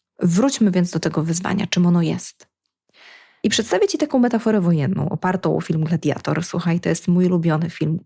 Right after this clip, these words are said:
kocham ten film. Nie tylko ze względu na niezwykle przystojnego głównego aktora. <laughs> Znacie pewnie niejedną scenę walki Maximusa z hordą barbarzyńców. Ja chciałabym się odnieść do tej jednej. To jest scena, w której Maximus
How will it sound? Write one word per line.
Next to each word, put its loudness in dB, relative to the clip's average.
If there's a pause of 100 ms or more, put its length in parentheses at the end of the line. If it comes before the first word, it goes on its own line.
kocham -4
ten 0
film. 0 (380)
Nie 4
tylko 0
ze 0
względu 0
na 2
niezwykle -2
przystojnego -2
głównego -2
aktora. -2 (520)
<laughs> -12
Znacie 2
pewnie 2
niejedną 4
scenę 0
walki -6 (220)
Maximusa 0 (300)
z -6
hordą 0
barbarzyńców. -2
Ja 2
chciałabym 0
się 0
odnieść -2
do -2
tej -4 (200)
jednej. 2
To 0
jest -4 (440)
scena, 2
w -6
której 0 (280)
Maximus 0